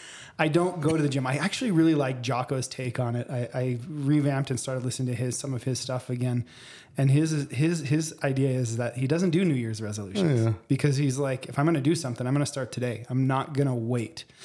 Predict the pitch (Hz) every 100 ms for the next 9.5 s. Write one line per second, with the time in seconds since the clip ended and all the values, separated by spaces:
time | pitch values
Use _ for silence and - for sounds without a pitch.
0 | - - - 135 143 151 151 151 135 123
1 | 120 113 110 117 - - - - _ 143
2 | 151 147 151 147 139 147 147 135 120 -
3 | - _ - 131 135 123 139 135 135 127
4 | - 123 123 160 95 - 101 98 131 -
5 | - 160 151 117 98 - _ _ _ -
6 | 135 147 160 156 147 135 - 127 127 151
7 | 127 127 117 - 127 113 127 - 156 165
8 | 175 - - _ _ _ - 220 117 -
9 | 143 151 151 156 156